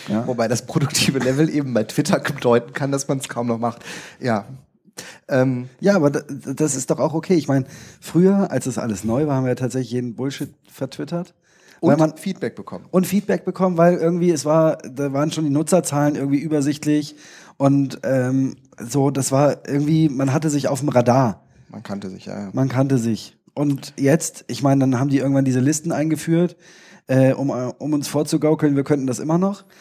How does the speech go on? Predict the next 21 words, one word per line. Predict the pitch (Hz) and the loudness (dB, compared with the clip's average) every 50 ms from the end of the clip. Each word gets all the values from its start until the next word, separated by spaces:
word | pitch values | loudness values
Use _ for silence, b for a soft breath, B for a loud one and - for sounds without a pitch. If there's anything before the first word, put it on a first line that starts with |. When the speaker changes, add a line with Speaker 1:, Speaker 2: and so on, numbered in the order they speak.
| B B B B B B _ | B B B B B B _
Speaker 3:
Ähm, | - 143 143 147 147 143 139 135 135 - B B B B B B _ | 2 4 4 6 6 4 2 0 -2 -8 B B B B B B _
ich | - 139 - | -8 -8 0
glaub | - 170 160 165 120 127 | 2 2 4 4 2 2
halt | 160 160 156 | 2 2 4
tatsächlich, | - 170 156 - 156 160 151 - - _ - - - _ - | 4 2 2 2 0 -2 -2 -6 -12 _ -14 -14 -14 _ -14
ich, | 104 - - - - - | -14 -14 -14 -16 -18 -12
ich, | - - - - | -12 -10 -10 -8
ja, | - - 147 147 170 185 | -4 -2 0 2 2 2
ich | - 139 - - - | 2 0 -2 -6 -2
glaub, | - 151 156 170 165 - - - - - - _ _ _ _ _ _ _ _ _ _ - - | 2 4 4 4 4 0 -8 -20 -20 -20 -20 _ _ _ _ _ _ _ _ _ _ -18 -8
dieses, | - 143 143 147 143 - B B B B B B B B | -4 -2 0 0 0 -2 B B B B B B B B
ich | - 131 117 139 | -6 -2 0 2
muss | 147 143 139 - | 2 2 2 2
mal | 139 135 135 | 2 4 4
je-, | 123 113 127 131 135 - - - - - | 2 2 0 -2 -2 -2 -8 -16 -12 -12
jede | 117 110 123 147 147 156 | -6 0 0 2 2 2
Information | 151 151 131 135 135 135 135 - - 139 165 175 | 2 0 -2 -2 0 0 0 0 0 -2 -2 -2
twittern, | - 170 170 165 165 160 151 | 0 -2 0 2 2 2 2
das | 139 135 | 0 0
lässt | 156 151 147 - | 0 0 0 0
halt, | 151 147 143 143 - | 0 0 0 0 -6